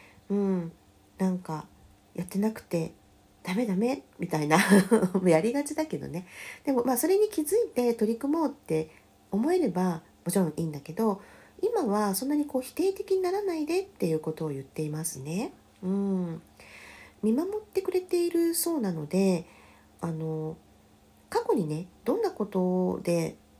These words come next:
まあ、失敗しちゃったとかね、自分ではうまくいかなかったなって思うことがあったとしても、うん、あの、だからどうっていうふうに決めないでいいと思うんですよ。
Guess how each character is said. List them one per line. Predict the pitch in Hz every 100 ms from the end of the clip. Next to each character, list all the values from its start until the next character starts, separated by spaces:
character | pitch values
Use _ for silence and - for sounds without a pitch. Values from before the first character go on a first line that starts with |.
| - _ -
ま | 147
あ、 |
失 | - 147 -
敗 | 170 165
し |
ち | 185
ゃ |
っ | 180
た | 220 226
と | 220
か | -
ね、 | 196 277 302
自 | -
分 | 170 214 233
で | 277
は | 226 214 202
う |
ま | 175
く | 175 160
い |
か | 233
な | 349
か | -
っ | 320
た | 277
な | 269 277
っ |
て | 277 196
思 | 208
う | 208
こ | 175
と | 156
が | 151 - -
あ |
っ | 466
た | -
と | 392 175
し | -
て | 185
も、 | 156 190 196 160 - - - - - - - -
う |
ん、 | 220 202 165 -
あ | 165
の、 | 156 156 156 156 - - - - - - -
だ | 453
か | 480 453
ら | 330 185 - - - - _ _ -
ど | 190 202
う | 139
っ | - -
て | 330
い | 339
う | 339
ふ | 349 240
う |
に | 165 175 156 - -
決 | -
め | 330 415
な | 440 453
い | 339
で | 165
い | 147 180
い | 143
と | 127
思 | 127
う |
ん |
で | -
す |
よ。 | -